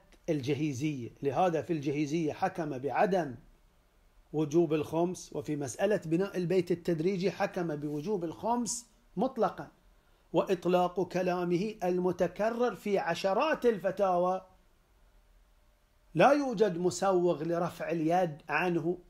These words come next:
إلا القول بأننا نفهم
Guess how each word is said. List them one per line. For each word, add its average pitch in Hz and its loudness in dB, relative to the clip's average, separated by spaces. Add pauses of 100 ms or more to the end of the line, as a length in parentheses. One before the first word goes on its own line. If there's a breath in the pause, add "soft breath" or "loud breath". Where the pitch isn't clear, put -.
(300)
إلا 233 4
القول 220 2
بأننا 233 2 (1160)
نفهم 220 2